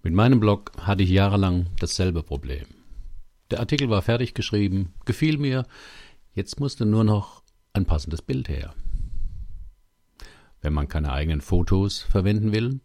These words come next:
bleibt einem nur der Weg zu den professionellen Stockfotoagenturen. Der große Vorteil,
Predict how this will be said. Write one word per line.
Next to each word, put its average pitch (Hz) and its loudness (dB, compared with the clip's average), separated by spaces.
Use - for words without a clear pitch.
bleibt 69 -2
einem 90 0
nur 104 2
der 101 4
Weg 101 0
zu - -4
den 92 2
professionellen 87 0
Stockfotoagenturen. 73 -4
Der 76 0
große 90 0
Vorteil, 113 0